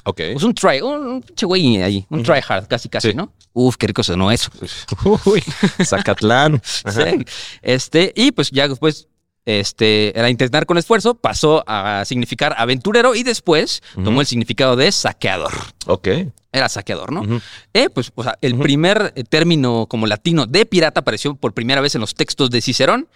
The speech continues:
Speaker 1: Ujú.
Speaker 2: y se hizo muy común durante los últimos años de la República Romana.
Speaker 1: Ok.
Speaker 2: Si quieren saber más de Roma, tenemos una serie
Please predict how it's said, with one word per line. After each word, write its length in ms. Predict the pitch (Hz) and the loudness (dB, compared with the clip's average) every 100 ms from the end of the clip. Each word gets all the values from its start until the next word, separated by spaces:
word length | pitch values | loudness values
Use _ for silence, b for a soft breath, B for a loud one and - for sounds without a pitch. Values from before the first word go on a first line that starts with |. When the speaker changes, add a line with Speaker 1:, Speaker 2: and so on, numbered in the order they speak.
| B | B
Speaker 1:
Ujú. 240 | 110 127 - | -8 -8 -4
Speaker 2:
y 60 | 127 | 0
se 80 | |
hizo 120 | 156 151 | 2 4
muy 200 | 202 226 | 4 4
común 280 | 202 214 | 2 2
durante 260 | 160 113 120 | 2 2 2
los 120 | 107 | 0
últimos 300 | 147 147 110 | 2 2 2
años 120 | 135 | 2
de 60 | 127 | 2
la 80 | 95 | 0
República 460 | - 131 - 127 123 | -2 -4 -2 0 -2
Romana. 540 | 92 90 78 - - - | -4 -10 -12 -14 -18 -8
Speaker 1:
Ok. 180 | 82 - | -6 0
Speaker 2:
Si 60 | |
quieren 200 | 101 127 | 2 2
saber 160 | 113 113 | 2 0
más 140 | 117 | 2
de 60 | 104 | 2
Roma, 200 | 151 170 | 2 2
tenemos 260 | 113 107 117 | 0 -4 -4
una 100 | 101 | -6
serie 280 | 131 147 | -4 -4